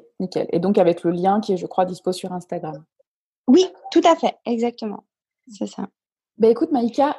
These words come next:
Speaker 1: un millier de merci. Je suis super heureuse qu'on
Speaker 2: Bah,
Speaker 1: ait enregistré
Speaker 2: merci
Speaker 1: ce
Speaker 2: à
Speaker 1: podcast
Speaker 2: toi.
Speaker 1: ensemble.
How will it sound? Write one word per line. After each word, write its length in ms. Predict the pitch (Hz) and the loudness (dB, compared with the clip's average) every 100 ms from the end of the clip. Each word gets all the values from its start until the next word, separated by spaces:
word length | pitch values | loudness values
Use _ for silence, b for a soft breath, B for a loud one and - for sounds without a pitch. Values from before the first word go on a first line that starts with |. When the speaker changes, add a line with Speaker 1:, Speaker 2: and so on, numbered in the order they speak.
| - | -2
Speaker 1:
un 120 | 277 | 2
millier 360 | 277 269 285 | 2 2 0
de 100 | 240 | 0
merci. 440 | 220 233 247 - 285 | 0 0 -2 -4 -6
Je 60 | - | -6
suis 140 | 220 | -12
super 500 | 214 - 277 294 254 | -8 -4 -2 0 0
heureuse 320 | 247 233 269 | 2 2 0
qu'on 100 | 254 | 2
Speaker 2:
Bah, 60 | 269 | 4
Speaker 1:
ait 40 | 262 | 4
enregistré 360 | 262 262 - | 4 0 0
Speaker 2:
merci 0 | |
Speaker 1:
ce 60 | 466 | 0
Speaker 2:
à 80 | 277 | 2
Speaker 1:
podcast 340 | 214 277 208 | 0 0 0
Speaker 2:
toi. 100 | 285 | -2
Speaker 1:
ensemble. 420 | 277 240 196 190 | -4 -4 -4 -6